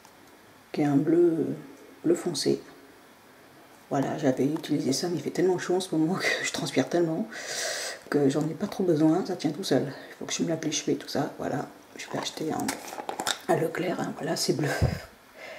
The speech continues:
Enfin, c'est, oui, c'est bleu. Le packaging est bleu, mais le produit aussi est bleu. Comme preuve, voilà.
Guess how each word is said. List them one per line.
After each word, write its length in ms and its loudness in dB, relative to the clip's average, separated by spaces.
Enfin, 240 0
c'est, 600 -14
oui, 100 4
c'est 160 4
bleu. 220 4
Le 60 -8
packaging 520 4
est 40 4
bleu, 160 6
mais 120 6
le 40 2
produit 280 0
aussi 240 0
est 40 4
bleu. 200 0
Comme 160 0
preuve, 220 -6
voilà. 220 -6